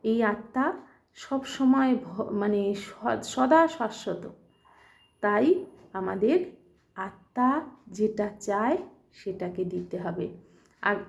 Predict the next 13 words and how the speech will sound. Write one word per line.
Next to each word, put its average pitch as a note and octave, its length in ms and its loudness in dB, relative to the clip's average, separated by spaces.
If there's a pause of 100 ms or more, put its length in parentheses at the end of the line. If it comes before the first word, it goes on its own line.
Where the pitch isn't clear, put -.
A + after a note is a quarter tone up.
আবার, A3+ 260 2
আর G#3+ 460 2
বলি A3+ 320 4
তোমাদেরকে, G#3 720 -2 (360)
আগেও B3+ 300 2
বলেছি C#4 400 2
আবার A3 260 4
বলি G3+ 480 0
যে F#3+ 460 2 (100)
আমরা G#3 240 2
দেহের G#3 540 2
যত্ন F3+ 420 -4
নিই, F3+ 220 -2